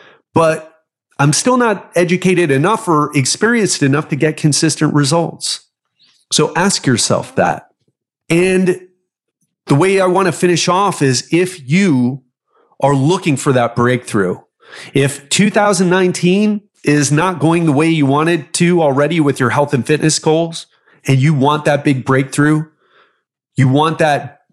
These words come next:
four to six pound loss that I get for every single client in the first week, if you want that, then what I want you to do is book a call with me. Book a free breakthrough call. Yes, that's right. The call is free.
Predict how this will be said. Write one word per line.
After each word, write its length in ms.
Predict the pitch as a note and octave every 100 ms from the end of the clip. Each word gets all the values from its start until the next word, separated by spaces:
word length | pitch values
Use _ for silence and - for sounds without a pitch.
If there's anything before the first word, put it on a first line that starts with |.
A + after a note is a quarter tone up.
| _
four 300 | - - D3
to 80 | D#3
six 260 | - D#3+ -
pound 320 | D3 C#3 C3
loss 300 | B2+ D3 -
that 120 | C3+
I 140 | B2 A#2+
get 480 | - C#3+ C#3+ C#3+
for 240 | - C3 -
every 260 | C3+ D#3+
single 320 | C#3 D3+ C3+ B2+
client 500 | - B2 C3 D#3 C#3
in 100 | B2+
the 60 |
first 400 | A2+ C#3+ C3 -
week, 420 | A#2+ D3 - - _ _ _ _ _ _ _
if 180 | - B2+
you 100 | C#3+
want 380 | B2 B2+ G#3+ G#3+
that, 460 | C3+ A2+ A2 - _ _ _ -
then 120 | B2
what 120 | D#3+
I 60 | F#3
want 260 | F#3 F#3+
you 60 | D#3
to 80 | C#3+
do 420 | C3 C#3 C3 A#2+ -
is 220 | B2+ A2
book 280 | - B2+ C3
a 60 |
call 300 | A#2+ B2+ A#2
with 180 | A2 -
me. 300 | G2+ F#2 - _ _ _ _ _ _ _ _ _ _
Book 280 | C3 D#3+ E3 -
a 120 | B2+
free 800 | - - - E3 F#3+ G#3+ A3+ _ _
breakthrough 460 | C3 D3 D3 - A#2+
call. 320 | - G#2 G2
Yes, 240 | A#2 C3+
that's 280 | - C3+ -
right. 180 | C3 A#2+
The 80 | A#2+
call 320 | - C#3 D3+
is 100 | D3+
free. 440 | - A#2+ G#2 F2+